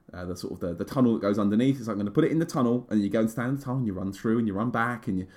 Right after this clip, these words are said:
you change your shield, you change your sword, and you sit there and change all your armor about and roll back and forwards. And after twenty minutes, it turns up.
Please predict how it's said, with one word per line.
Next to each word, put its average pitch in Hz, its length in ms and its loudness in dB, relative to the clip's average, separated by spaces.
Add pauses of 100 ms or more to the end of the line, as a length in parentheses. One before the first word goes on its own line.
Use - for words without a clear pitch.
(140)
you 95 100 -6
change 104 320 0
your 160 80 4
shield, 131 320 2
you 107 80 0
change 104 300 -4
your 180 80 -8
sword, 151 340 0
and 127 60 -2
you 104 80 0
sit - 200 -6
there 127 140 -2
and 113 100 0
change 120 240 2
all 151 120 2
your 160 120 4
armor 143 220 2
about 139 280 0
and 98 140 -2
roll 117 220 6
back 139 240 -2
and 147 100 -2
forwards. 127 380 2
And 117 100 0
after 117 200 -2
twenty 185 280 6
minutes, 156 280 4
it 113 100 -2
turns 113 240 4
up. 104 240 0